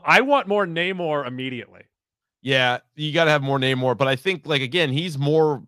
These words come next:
Speaker 2: hero than he is villain. And
Speaker 1: I
Speaker 2: so
Speaker 1: mean,
Speaker 2: it
Speaker 1: you
Speaker 2: doesn't
Speaker 1: say, I mean, maybe none of the land people show up for a while, but he could be in Captain America: New World Order. I think that, 'cause the world is a lot of ocean. You mentioned that.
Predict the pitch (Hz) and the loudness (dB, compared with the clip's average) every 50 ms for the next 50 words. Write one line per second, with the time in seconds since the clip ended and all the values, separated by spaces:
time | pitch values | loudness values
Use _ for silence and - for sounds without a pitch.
0 | _ _ _ - - 143 151 160 165 143 123 117 113 117 113 117 117 113 107 104 | _ _ _ -12 -6 -4 -4 -2 -2 -2 -4 -4 -4 -4 -6 -6 -6 -6 -8 -8
1 | 87 85 80 110 123 120 107 85 78 76 73 85 _ _ _ _ _ _ _ _ | -10 -10 -6 -4 -4 -4 -4 -6 -10 -14 -16 -18 _ _ _ _ _ _ _ _
2 | - 147 208 233 240 - 208 262 311 - 311 302 285 254 233 214 165 - - _ | -4 -2 0 2 2 2 2 2 0 0 0 -2 -2 -2 -4 -8 -12 -16 -20 _
3 | _ _ _ _ _ _ _ _ _ _ _ _ _ _ _ - 190 214 233 240 | _ _ _ _ _ _ _ _ _ _ _ _ _ _ _ -4 -4 -2 0 -2
4 | 226 208 185 - - _ _ _ _ _ _ _ - 185 160 180 196 214 254 247 | -2 -2 -4 -8 -14 _ _ _ _ _ _ _ -8 -6 -2 0 0 0 0 -2
5 | 302 302 277 233 220 220 214 220 214 180 160 170 185 170 156 131 135 131 139 156 | -4 -4 -4 -2 0 0 0 0 0 -2 -2 -4 -4 -4 -4 -4 -4 -2 -2 -2
6 | 180 202 208 202 208 226 233 - 247 240 247 262 247 - - - 220 220 214 220 | -2 -4 -6 -8 -8 -8 -6 -2 -2 -2 -2 -2 -6 -10 -4 0 2 2 4 4
7 | 226 240 - _ - 214 214 214 208 214 208 208 220 247 269 254 180 156 202 180 | 2 0 -2 _ -4 -2 -2 0 0 0 0 0 0 -2 -2 -4 -2 -2 -2 -2
8 | - - _ - 220 269 320 - 403 392 349 339 294 247 202 180 170 - - 190 | -2 -6 _ -6 -6 -4 -2 -2 -2 -2 0 -2 -2 -2 -2 -4 -6 -8 -8 -6
9 | 196 202 - 196 180 170 175 180 190 196 190 185 165 147 135 123 135 170 180 156 | -6 -6 -6 -6 -6 -4 -4 -4 -4 -4 -4 -4 -4 -4 -4 -6 -6 -6 -6 -4
10 | 156 151 135 101 123 147 185 175 - - 113 143 - - 262 240 165 196 226 240 | -4 -4 -4 -4 -4 -4 -4 -4 -6 -8 -12 -6 -4 -4 -4 -2 0 0 0 0
11 | - _ _ _ _ _ _ _ _ _ _ _ _ _ _ _ _ - 233 240 | -2 _ _ _ _ _ _ _ _ _ _ _ _ _ _ _ _ -2 -2 0
12 | 208 311 311 254 240 311 339 392 440 440 427 381 370 277 311 311 262 220 220 214 | 2 0 0 0 0 2 2 4 6 6 4 4 2 0 -2 -2 -2 -2 0 0
13 | 208 214 214 180 151 139 123 113 - - 117 110 131 202 254 254 220 196 160 139 | 2 0 0 0 0 -2 -2 -2 -6 -10 -12 -12 -10 -10 -6 -4 -2 -2 -2 -2
14 | - 131 110 101 92 95 117 160 196 - | -4 -8 -10 -8 -6 -4 -4 -4 -4 -6